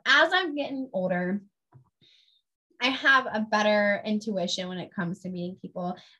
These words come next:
I can kind of get a better grasp of who somebody is. As of when I was younger, before I lear-, closed my frontal cortex, whatever the fuck it's called,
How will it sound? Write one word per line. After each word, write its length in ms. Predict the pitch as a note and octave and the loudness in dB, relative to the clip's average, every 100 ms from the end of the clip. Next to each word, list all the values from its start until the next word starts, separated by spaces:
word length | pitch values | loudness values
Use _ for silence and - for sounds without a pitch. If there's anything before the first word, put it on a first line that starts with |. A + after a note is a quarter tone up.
| - | -2
I 100 | A3+ | -2
can 140 | B3+ | 0
kind 300 | C4 B3 A#3+ | -2 -2 -2
of 60 | A3+ | -2
get 100 | G#3+ | -2
a 80 | G#3+ | 0
better 220 | G#3 G#3 G#3 | 2 0 0
grasp 400 | F#3+ F#3+ G#3+ - | -2 0 -2 -4
of 120 | G3+ | -4
who 120 | G3 | -4
somebody 380 | F3+ F3+ F#3 F#3 | -4 -4 -4 -4
is. 320 | E3 F3+ D4 - | -2 -2 -4 -4
As 180 | G3 G3+ | -6 -6
of 80 | G3+ | -4
when 120 | G#3 | -2
I 120 | G3+ | -2
was 200 | F#3+ F#3+ | -2 -8
younger, 580 | F#3 G3 G#3 A3 A3+ A#3 _ _ _ | -8 -6 0 2 0 -4 _ _ _
before 280 | - G#3 G#3+ | -6 -2 -2
I 160 | F#3+ F#3+ F#3+ - _ | -2 -6 -10 -18 _
lear-, 400 | A3+ A3 G3+ G3+ G3+ | -4 0 0 0 -8
closed 320 | - G3 G3+ | -4 -2 -2
my 120 | G3+ G#3 | -4 -4
frontal 300 | - F#3+ G3+ | -4 -4 -4
cortex, 580 | G3+ - F#3+ A3 G#3 G#3+ | -6 -4 -4 -2 -4 -2
whatever 180 | G#3+ G#3 | -2 -2
the 100 | G#3+ | -2
fuck 180 | A#3 A#3+ | -4 -2
it's 140 | C#4+ | -4
called, 360 | - D4+ D4+ D#4+ | -2 2 4 2